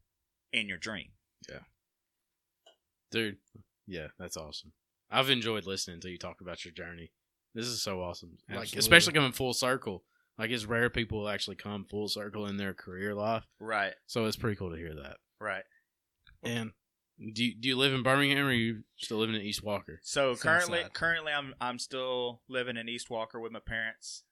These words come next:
Speaker 2: Gang, gang.
Speaker 1: But I'm, I've, uh, my, my mindset going into it is the first year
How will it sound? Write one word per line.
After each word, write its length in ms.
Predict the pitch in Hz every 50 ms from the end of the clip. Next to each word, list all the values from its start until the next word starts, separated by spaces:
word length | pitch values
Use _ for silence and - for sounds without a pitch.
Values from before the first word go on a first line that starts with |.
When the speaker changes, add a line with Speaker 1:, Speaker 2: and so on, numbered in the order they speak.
| _ _ -
Speaker 2:
Gang, 260 | - 95 87 85 87
gang. 320 | 87 87 82 85 87 90 _ _ _
Speaker 1:
But 160 | - 113 110 107
I'm, 200 | 104 107 104 101 - _ _ _ _ _ -
I've, 260 | 107 107 107 107 - -
uh, 320 | - 110 107 104 101 98 98 - _ _ - - - - - - - - _ _ _ -
my, 280 | 131 123 120 120 113 110 - _ -
my 160 | 123 123 120
mindset 540 | 120 120 123 123 120 - - 123 120 117 117
going 300 | 123 120 120 117 110 110
into 360 | 113 113 117 - - 120 117 117
it 160 | 117 110 -
is 320 | - 110 110 107 104 98 -
the 100 | - -
first 400 | - 120 113 110 - - - -
year 420 | 110 107 107 104 104 104 101 101